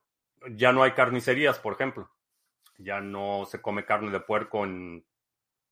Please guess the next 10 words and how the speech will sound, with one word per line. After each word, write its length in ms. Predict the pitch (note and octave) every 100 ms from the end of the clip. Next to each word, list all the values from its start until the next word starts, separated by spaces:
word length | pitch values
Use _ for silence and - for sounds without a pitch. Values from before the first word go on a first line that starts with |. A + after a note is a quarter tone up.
| _ _ _ _ _ -
vecindarios 680 | G2 G2+ A2+ G2+ A2+ A2 G2
enteros. 500 | F2+ C#3+ D3 - _ _ _ _ _ _ _ _ _ _
Y, 1080 | F#2+ F2+ F2+ F2 F2 G2 F#2 F2+ F2 F2 F2
y 40 |
se 160 | E2+ G#2+
imponen 800 | G2 F#2 A2 A#2 B2 A#2+ G#2+ - _ _ _ _ _
cortes 400 | B2+ C3 C3 A#2+
informales, 680 | A2+ A#2 A2 A#2+ A#2+ D#3
cortes 380 | - G#2+ - G#2+
religiosas, 800 | G2+ G2 F#2 A2+ G#2+ A#2+ A#2+ -